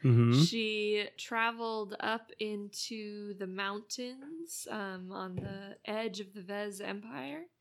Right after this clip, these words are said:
Speaker 1: Yeah.
Speaker 2: And,
Speaker 1: Dealing with
Speaker 2: um,
Speaker 1: them damn dwarves.
Speaker 2: Yeah. So, um, she became a part of a community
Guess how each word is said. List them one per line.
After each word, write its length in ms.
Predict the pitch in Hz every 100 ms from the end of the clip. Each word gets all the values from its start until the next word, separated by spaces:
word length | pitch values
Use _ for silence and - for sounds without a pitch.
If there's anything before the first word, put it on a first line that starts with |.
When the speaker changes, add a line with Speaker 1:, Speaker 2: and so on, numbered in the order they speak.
| -
Speaker 1:
Yeah. 500 | 107 113 113 98 90 92
Speaker 2:
And, 680 | - 220 208 196 196 196 196
Speaker 1:
Dealing 300 | - 117 113 110
with 80 |
Speaker 2:
um, 60 | 95
Speaker 1:
them 160 | 104 104
damn 300 | 104 98 101
dwarves. 720 | 101 139 135 110 98 101 -
Speaker 2:
Yeah. 840 | 214 208 214 247 254 220 196 190 196
So, 680 | - - 240 226 220 220 220 - - -
um, 500 | 220 214 208 202 202 196
she 640 | - - - 247 240 233 226
became 320 | 214 220 220
a 60 | 208
part 240 | 214 208
of 60 | 202
a 60 | 208
community 1080 | - 208 202 202 196 202 196 202 196 196